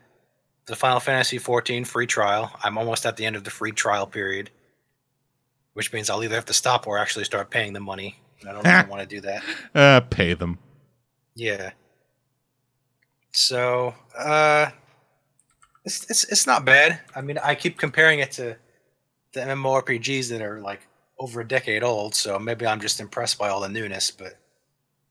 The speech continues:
Speaker 1: I was able to make significant progress. The story is okay.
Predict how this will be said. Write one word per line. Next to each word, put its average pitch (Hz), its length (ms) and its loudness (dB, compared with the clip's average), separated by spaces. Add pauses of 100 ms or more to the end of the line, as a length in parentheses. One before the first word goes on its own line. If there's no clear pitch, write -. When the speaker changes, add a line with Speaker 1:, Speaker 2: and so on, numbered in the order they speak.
(380)
Speaker 1:
I 110 100 -2
was 120 100 -6
able 123 160 -2
to - 100 -8
make 123 200 -4
significant 135 580 -2
progress. 131 600 0 (200)
The 117 80 -2
story 131 400 2
is 113 140 -4
okay. 120 540 -6